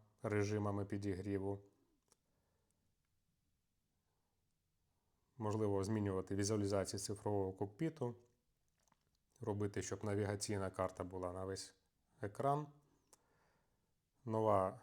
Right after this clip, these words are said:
ручка перемикання передач, яка пішла вже з двадцять першого кінця, з двадцять другого року. Цифровий блок клімату, с-, він реагує на дотики дуже коректно,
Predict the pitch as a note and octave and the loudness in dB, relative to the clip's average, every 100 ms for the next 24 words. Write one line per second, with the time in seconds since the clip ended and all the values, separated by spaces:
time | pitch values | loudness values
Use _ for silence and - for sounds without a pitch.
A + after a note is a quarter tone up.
0 | - - G2 - G#2 G2 G2 F#2+ F#2+ F#2+ | -10 -2 -2 -2 -4 -2 -2 0 0 0
1 | F2+ G2+ G#2 A#2+ D#3 D#3 A#2 - A2 G#2+ | -2 -2 0 2 2 2 -2 -2 -4 -4
2 | - G2+ G2+ F#2+ G2 G2+ - F#2+ - - | -2 0 0 -2 0 0 -2 -8 -12 -18
3 | _ _ _ _ _ _ _ - G#2+ G#2 | _ _ _ _ _ _ _ 4 4 4
4 | - G2+ F#2+ G2 G#2 G2 - G2 G2 - | 0 -2 -2 -4 -4 -4 0 -2 -2 -8
5 | _ _ _ _ _ _ _ _ B2+ G2+ | _ _ _ _ _ _ _ _ -8 -2
6 | G#2 G2+ - G2+ G#2+ F#2+ G2 F#2+ A2+ C#3 | 0 0 -2 -4 -2 0 0 0 0 0
7 | A#2+ A2+ - _ - - - _ _ - | 0 -4 -8 _ -20 -20 -20 _ _ -4
8 | A2+ G2+ A#2 G#2+ G#2 G2 G#2 F#2+ - C3+ | -4 -2 2 4 4 2 2 0 0 0
9 | D3 B2+ - G2 - - A2 A2+ G#2 G#2 | 2 0 0 -2 -4 -6 -2 0 2 2
10 | G2 G#2+ G#2+ F#2+ F#2+ G#2 G2+ G2 - G2+ | 2 2 2 2 0 0 -2 -4 -8 -4
11 | G2+ F#2+ F#2+ - _ _ _ _ _ _ | -4 -2 -6 -8 _ _ _ _ _ _
12 | _ - A#2+ D3 D3 B2 A#2+ A2+ | _ 2 6 6 4 0 0 -2